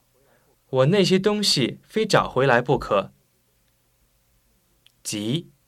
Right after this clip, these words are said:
别急，尽力帮你找。警察局，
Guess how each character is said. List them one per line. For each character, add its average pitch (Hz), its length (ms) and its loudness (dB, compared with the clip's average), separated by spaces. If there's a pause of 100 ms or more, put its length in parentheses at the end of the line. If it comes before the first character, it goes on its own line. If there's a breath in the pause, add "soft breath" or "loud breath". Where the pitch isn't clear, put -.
(1700)
别 117 240 0
急， 120 460 -8 (1900)
尽 196 340 0
力 160 180 2
帮 170 260 0
你 147 120 0
找。 98 500 -4 (1900)
警 101 240 -8
察 117 280 0
局， 113 480 -8